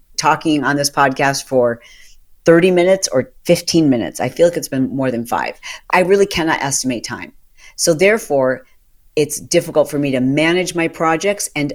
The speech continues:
to show up to places on time, because I'll dig into a project, I'll start recording a podcast and forget that I went too long and I've got a meeting in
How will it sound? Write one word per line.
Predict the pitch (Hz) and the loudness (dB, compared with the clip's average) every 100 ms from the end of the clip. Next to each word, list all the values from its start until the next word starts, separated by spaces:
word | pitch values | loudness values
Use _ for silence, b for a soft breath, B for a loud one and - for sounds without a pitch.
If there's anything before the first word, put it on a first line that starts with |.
| - | -6
to | 165 | -6
show | 147 - 170 | -4 0 2
up | 202 - | 2 0
to | 156 | -6
places | - 143 139 135 | -2 -2 -2 -6
on | 113 | -6
time, | 131 135 135 | -4 -4 -4
because | 139 147 - | -4 -4 0
I'll | 170 170 | 0 0
dig | 175 160 | 0 0
into | 165 156 | 0 -2
a | 139 | -4
project, | - 147 151 180 180 B B B | -2 -2 0 -4 -6 B B B
I'll | 180 | -2
start | - 156 | 0 0
recording | 151 170 156 | 0 -2 -2
a | 139 | -2
podcast | 151 151 151 180 - | 0 0 0 -2 -2
and | 160 151 | -6 -4
forget | 147 226 208 170 B B B | -2 0 0 -4 B B B
that | 151 165 - | 0 2 2
I | 160 156 156 151 - _ - - | 0 0 2 0 -6 _ -20 -8
went | 160 165 151 | -4 -2 -2
too | 170 | -2
long | 160 196 196 | 0 0 0
and | 185 | 0
I've | 180 | 2
got | 202 | 0
a | 202 | 2
meeting | 202 285 294 | 0 -2 -2
in | 139 127 | -2 -4